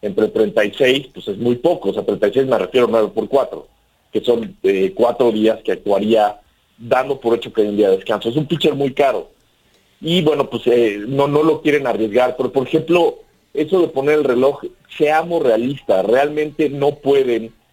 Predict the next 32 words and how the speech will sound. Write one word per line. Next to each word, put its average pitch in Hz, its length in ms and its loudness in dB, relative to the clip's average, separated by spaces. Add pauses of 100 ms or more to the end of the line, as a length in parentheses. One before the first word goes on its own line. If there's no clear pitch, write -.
(260)
no 139 180 0
todos 170 260 2
los 147 160 -2
jugadores 120 460 2
lo 107 140 2
entienden 113 440 -2
o 117 60 2
lo 107 180 2
quieren 117 260 0
entender, 98 380 0
y 113 60 4
el 107 100 0
sindicato 131 640 0
se 107 140 -4
va 104 300 2
a 107 40 -2
hacer 107 400 -2 (520)
ahí 220 480 0
de 110 160 2
la 98 120 2
vista 104 300 -2
gorda. 104 420 2
Hay 156 220 0
un 170 100 -10
problema, 123 680 0
eh, 95 400 2
César 101 380 0 (480)
y 101 280 0
Octavio, 104 380 2
la 107 140 2
cuestión 147 480 0
es, 147 160 0